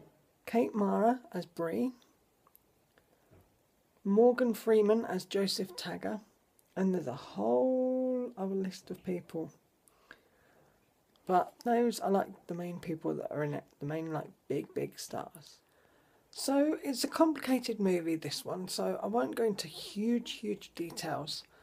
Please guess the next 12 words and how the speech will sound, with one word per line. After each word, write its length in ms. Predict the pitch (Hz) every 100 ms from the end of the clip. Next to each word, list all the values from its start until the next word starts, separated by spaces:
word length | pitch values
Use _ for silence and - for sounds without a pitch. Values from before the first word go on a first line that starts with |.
| - - _
But 160 | - -
the 40 |
movie 360 | 226 302 277 285
revolves 640 | 262 214 208 190 180 -
around 480 | 180 180 175 180 175 - _ _ _ _ - 440
Doctor 340 | - - 226
Will 300 | 202 202 190
Castor, 720 | 190 - 180 147 - - 143 - _ -
played 200 | 160 156
by 80 |
Johnny 300 | 151 160 147
Depp. 160 | 143